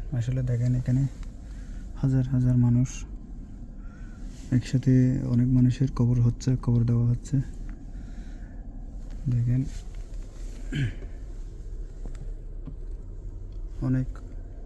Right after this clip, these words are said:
অনেক বড় কবরস্থান, অনেক বড় কবরস্থান এটা।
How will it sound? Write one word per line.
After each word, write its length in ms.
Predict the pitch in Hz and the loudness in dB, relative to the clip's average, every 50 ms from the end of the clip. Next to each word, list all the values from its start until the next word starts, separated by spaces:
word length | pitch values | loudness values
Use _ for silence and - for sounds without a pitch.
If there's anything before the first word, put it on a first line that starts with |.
| - - | -8 -4
অনেক 260 | - 135 139 139 135 131 | -2 0 0 0 0 0
বড় 160 | 135 123 123 | 0 0 0
কবরস্থান, 580 | 120 117 113 117 120 113 - - 117 113 113 117 - - - - - - - - - - - - - - - - - - - - - - - - - - - - - - - - - - - - - - | 0 -2 -2 -2 -2 -4 -4 -4 -4 -4 -2 -4 -6 -8 -8 -8 -6 -6 -6 -6 -4 -4 -4 -4 -4 -6 -6 -6 -8 -10 -10 -10 -8 -8 -8 -8 -8 -10 -10 -10 -10 -10 -10 -10 -10 -10 -10 -10 -6 -4
অনেক 260 | 123 120 123 120 120 | -2 0 0 0 0
বড় 180 | 123 123 123 120 | 0 0 0 0
কবরস্থান 480 | 123 117 120 120 117 113 - - 127 | 0 -2 0 -2 -2 -4 -2 -2 -2
এটা। 240 | 120 117 - 127 | -2 0 0 -2